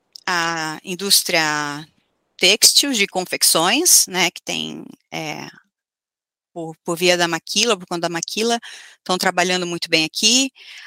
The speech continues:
Autopeças também, autopeças, montagem, tem muita, muita empresa, é, de veículos, motocicleta, caminhão, ônibus, é,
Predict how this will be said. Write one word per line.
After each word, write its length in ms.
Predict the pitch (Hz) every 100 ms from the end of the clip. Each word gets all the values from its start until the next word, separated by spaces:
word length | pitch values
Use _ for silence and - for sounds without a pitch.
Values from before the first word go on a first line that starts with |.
| -
Autopeças 880 | 190 185 - - 175 190 - 180 -
também, 560 | 160 156 160 185 214 - _
autopeças, 720 | 180 170 - 160 170 - 160
montagem, 720 | 156 156 175 165 180 180 180
tem 140 | -
muita, 460 | 170 175 - 180 156
muita 240 | 175 180 196
empresa, 600 | - 180 180 170 165 156 _
é, 540 | 165 151 147 147 147 151 -
de 160 | - 160
veículos, 840 | 165 170 214 208 - 160 151 147
motocicleta, 1200 | 160 170 - 151 - 170 185 170 - 151 151 147
caminhão, 440 | - 165 165 175 170
ônibus, 520 | 170 190 160 165 - - - - _ -
é, 140 | 156